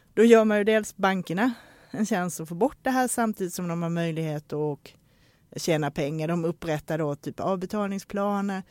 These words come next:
Folk kan få betala lite i taget men blir skuldfria så småningom. Och Italien var Intrum ganska små innan, och, eh, nu i våras så gjorde man då en stor affär. Man köper,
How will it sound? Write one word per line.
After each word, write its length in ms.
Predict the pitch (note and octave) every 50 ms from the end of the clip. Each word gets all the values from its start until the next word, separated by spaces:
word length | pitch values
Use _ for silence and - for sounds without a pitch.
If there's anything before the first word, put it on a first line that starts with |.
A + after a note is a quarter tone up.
| - - - - - - _ _ _ -
Folk 200 | G3+ G3 F#3 F#3
kan 160 | - F#3+ F3
få 100 | - F#3
betala 440 | E3+ F3 - G3+ F#3 F3+ F3+ F3 E3+
lite 420 | F3+ G3 F#3+ F#3 - _ - F3+
i 60 | F3
taget 560 | F3 - G#3 F#3 F3+ F3 E3+ E3+ F3+ E3+ E3 -
men 360 | F#3+ F3+ E3+ E3+ E3 E3 D3+ - - - - - _ _ _
blir 280 | - F3+ F3+ F3 E3+ D#3+
skuldfria 760 | - - - F3 E3 D#3+ - - D#3 D3+ D3 - - - -
så 140 | - - D3+
småningom. 600 | - - E3 D#3+ D3+ C#3+ - - - D#3+ D#3+ D3+ - _ _ _ _ _ _
Och 120 | - -
Italien 680 | A3+ - - A#3 G#3 - E3+ F3 G3 G#3+ A3+ A3+ G#3 - -
var 240 | G3+ G#3+ G#3+ G3+ F#3
Intrum 340 | F#3+ G3 F#3+ - D#3+ D#3
ganska 340 | E3 E3+ F3+ F3+ - - D#3
små 380 | - - - G3 F#3 G3 A#3+ C4+
innan, 380 | C#4 C4+ A#3+ A3+ A#3+ C4+ D4
och, 440 | D4 - - G#3+ G3 - _ _ -
eh, 160 | G#3 F#3+ F3+ - - - - - _ _ _ _ -
nu 160 | - G3+ G3
i 60 | E3+
våras 680 | E3+ F3 G3 G#3+ A3 G#3 G3 E3+ E3 G#3 B3 - -
så 80 | - G#3+
gjorde 300 | G3+ G#3 G3 F#3 F3+ E3
man 220 | E3 E3+ E3 E3
då 100 | E3+ D#3+
en 200 | D3+ D3 C#3+ D3
stor 380 | C#3+ - - - D#3 C#3+ C3+ C#3+
affär. 480 | D3+ - - G3+ A3+ B3 B3+ C4+ C#4
Man 180 | B3+ A#3+ G#3+ G3+
köper, 640 | - - G#3 F#3 F#3+ G3+ - _ - A3 G#3 G3+